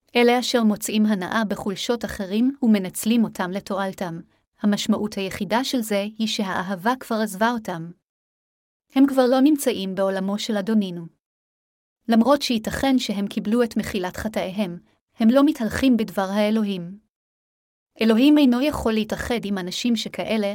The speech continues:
אשר מנצלים את חולשותיהם של אחרים לתועלתם ומוצאים בכך הנאה. בסופו של דבר הם ייסחפו הרחק מכולם. במשיח, כולנו חייבים להתאחד יחדיו,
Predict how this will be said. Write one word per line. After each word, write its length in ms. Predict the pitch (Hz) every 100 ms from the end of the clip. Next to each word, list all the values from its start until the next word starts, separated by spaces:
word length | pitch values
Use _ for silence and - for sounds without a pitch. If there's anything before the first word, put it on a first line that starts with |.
| 214
אשר 240 | - 214
מנצלים 540 | 196 190 175 - 214 214
את 80 |
חולשותיהם 720 | 214 220 190 - - 190 202 214
של 180 | 214
אחרים 400 | 202 - 196 233
לתועלתם 640 | 240 214 190 190 185 233 220 - _
ומוצאים 480 | 226 220 220 208 196
בכך 360 | 208 196 165
הנאה. 340 | 220 208 - 175 - _ _ _ _ _ _ _ _ _
בסופו 400 | 226 220 196 254
של 140 | 262
דבר 300 | 214 175 202 220
הם 80 | 220
ייסחפו 560 | 208 208 - - 247 208
הרחק 400 | 185 - 262 262
מכולם. 500 | 240 254 202 165 170 _ _ _ _ _ _ _ _ _ -
במשיח, 720 | 226 214 - 285 202 - - _ _
כולנו 380 | - 233 233 262
חייבים 480 | 269 226 196 170 233
להתאחד 520 | 226 220 214 - 208
יחדיו, 400 | 185 - 220 190